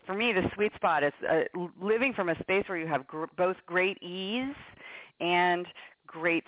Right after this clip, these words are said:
strength, right? So I was really good at living from this place of great strength, but there was very little ease,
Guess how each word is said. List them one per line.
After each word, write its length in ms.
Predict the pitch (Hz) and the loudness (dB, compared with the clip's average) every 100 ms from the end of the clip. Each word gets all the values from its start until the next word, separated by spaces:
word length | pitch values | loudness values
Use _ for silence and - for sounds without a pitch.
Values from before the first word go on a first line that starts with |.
| - | -8
strength, 340 | - 156 131 - - - - _ _ | -6 -4 -4 -6 -18 -20 -20 _ _
right? 320 | 147 147 170 - - | 2 4 2 -2 -2
So 60 | 175 | 2
I 260 | 165 233 | 4 2
was 120 | 311 175 143 139 | 2 -2 -8 -4
really 300 | 185 240 254 | 0 2 2
good 380 | 196 214 226 151 | 2 4 4 4
at 100 | - | 2
living 380 | 165 180 196 | 2 2 0
from 200 | 190 170 | 0 0
this 120 | 160 151 - | 0 -4 -2
place 200 | 170 165 | 0 0
of 160 | 143 123 | -2 -4
great 260 | 151 147 - - | -2 -2 -2 -14
strength, 380 | - 139 - - - - - - | -8 -8 -8 -12 -14 -16 -18 -14
but 100 | 220 | -4
there 160 | 277 330 | 0 2
was 160 | 480 440 | 2 0
very 280 | 233 269 311 | 2 4 4
little 320 | 262 254 247 - | 2 2 2 0
ease, 460 | - 185 190 135 - | -4 -4 -2 -4 -6